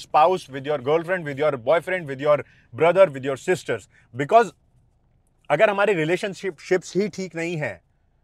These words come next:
अगर आपकी घर में लड़ाई हो रखी है और आप काम में जा रहे हो, तो कहीं ना कहीं आपका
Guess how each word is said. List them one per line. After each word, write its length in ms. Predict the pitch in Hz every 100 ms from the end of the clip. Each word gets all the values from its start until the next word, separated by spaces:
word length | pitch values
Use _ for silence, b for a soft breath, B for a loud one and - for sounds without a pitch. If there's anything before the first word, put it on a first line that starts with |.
| _ _ _ _ _ _ _ _ -
अगर 180 | 147 190
आपकी 200 | 185 185
घर 240 | 139 151
में 120 | 190
लड़ाई 240 | 202 185 175
हो 80 | 170
रखी 240 | 147 170
है 60 | 175
और 60 |
आप 140 | 175 -
काम 200 | 156 185
में 140 | 180 151
जा 140 | 143
रहे 160 | 147 147
हो, 180 | 156
तो 140 | 165 185
कहीं 260 | - 170
ना 120 | 202 214
कहीं 180 | 196 190
आपका 280 | 185 208